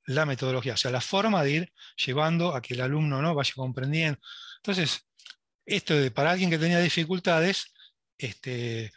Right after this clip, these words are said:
bueno, era una simplificación. Y por otra parte se sumaba,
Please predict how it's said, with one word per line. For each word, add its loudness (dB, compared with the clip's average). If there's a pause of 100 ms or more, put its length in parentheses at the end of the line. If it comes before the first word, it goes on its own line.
(160)
bueno, -2
era 2
una 2
simplificación. -2 (920)
Y -4
por 2
otra 2
parte 0
se 0
sumaba, 2